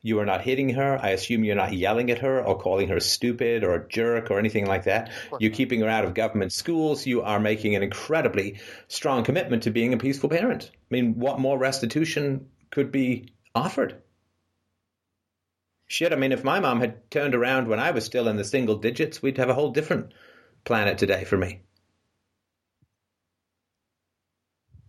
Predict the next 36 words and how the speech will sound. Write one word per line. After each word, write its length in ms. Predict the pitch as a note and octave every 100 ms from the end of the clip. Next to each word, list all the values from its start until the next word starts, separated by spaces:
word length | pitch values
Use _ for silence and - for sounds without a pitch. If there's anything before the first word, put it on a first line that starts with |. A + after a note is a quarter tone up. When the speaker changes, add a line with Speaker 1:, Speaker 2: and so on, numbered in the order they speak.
| -
Speaker 1:
Right? 220 | A#2+ B2
You, 100 | B2+
you 160 | F3 E3
turned 260 | G3 G3
it 80 | G3
around 320 | F#3 B3+ C4+
as, 140 | B2+ -
as, 260 | C3+ B2+ - - - _
as 180 | B2+ A#2
nobly 580 | A#2+ C3 E3+ E3+ F3+ D#3+
and 140 | A#2+
as 100 | A2 G#2+
powerfully, 680 | - C#3+ C#3+ C#3+ C3+ C3
I 100 | A#2+
think, 240 | A#2 B2+ A#2
as 100 | G2+
a 40 |
human 320 | G#2 C3+ A2+
being 200 | A2 G#2+
is 100 | G2+
capable 640 | - A2+ G#2+ G2 F2+ - - _ -
of 220 | G2+ F#2+
doing 280 | G2+ F#2 E2+
that. 240 | E2 - - _ _ _
And 200 | G#2 G#2
you 140 | G#2 G#2+
turned 300 | C3 C3+ C#3
your 80 | E3+
wife 240 | B3+ C4+
around. 340 | C#3+ G#2+ - - _ _ _ _ _ _
I 40 | G#2+
mean, 160 | A2
those 240 | A2 B2+ B2
children's 520 | - C3 A#2+ C3 A2+
four 240 | - B2
lives 560 | A#2+ G2 A2 A#2+ -